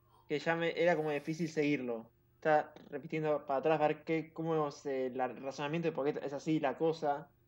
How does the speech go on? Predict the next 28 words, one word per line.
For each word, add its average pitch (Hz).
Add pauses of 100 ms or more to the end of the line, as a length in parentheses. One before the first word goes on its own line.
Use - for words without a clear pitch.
(600)
Y 143
es 143
como 151
que 135
no 139
lo 175
llegué 170
a -
entender, 156
pero 139
entendía 139
más 147
o 160
menos 143
a 139
dónde 127
iba, 127
o 113
sea, 117
a 113
dónde 123
quería 120
que 117
lle-, -
que 131
fuera 131
la 123
trama. 120